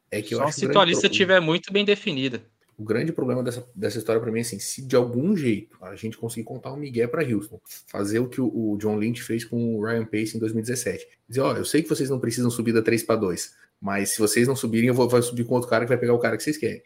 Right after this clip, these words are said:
Speaker 1: Se de algum jeito a gente conseguir explorar a Houston a ponto deles darem uma primeira de dois mil e vinte e quatro,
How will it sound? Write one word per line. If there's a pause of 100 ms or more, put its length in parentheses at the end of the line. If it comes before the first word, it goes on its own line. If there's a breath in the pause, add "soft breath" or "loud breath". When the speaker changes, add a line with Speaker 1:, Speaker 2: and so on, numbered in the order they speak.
(120)
Speaker 1:
Se
de
algum
jeito
a
gente
conseguir
explorar
a
Houston
a
ponto
deles
darem
uma
primeira
de
dois
mil
e
vinte
e
quatro,